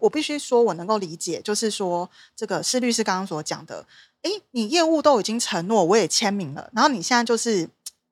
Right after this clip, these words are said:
不，不核保，你现在怎样？你，你的商誉都不值钱了吗？可是其实它背后反映的是说，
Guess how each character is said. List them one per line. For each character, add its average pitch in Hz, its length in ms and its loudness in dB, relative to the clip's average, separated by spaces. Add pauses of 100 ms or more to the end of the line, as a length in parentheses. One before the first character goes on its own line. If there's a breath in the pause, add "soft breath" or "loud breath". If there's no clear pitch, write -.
不， 302 100 -4
不 - 160 -4
核 190 220 2
保， 185 180 4
你 180 80 -4
现 294 140 4
在 294 80 -2
怎 226 80 0
样？ 214 100 0
你， 165 160 -8
你 202 120 -12
的 196 60 -4
商 269 300 2
誉 254 60 -4
都 233 100 0
不 226 120 -8
值 156 160 -8
钱 160 200 -6
了 160 60 -10
吗？ 165 180 -12
可 - 80 -10
是 277 220 2 (320 loud breath)
其 - 140 -2
实 - 20 -2
它 339 100 2
背 311 180 4
后 285 120 6
反 175 180 -4
映 190 60 -6
的 185 100 -2
是 214 140 -6
说， 196 320 -2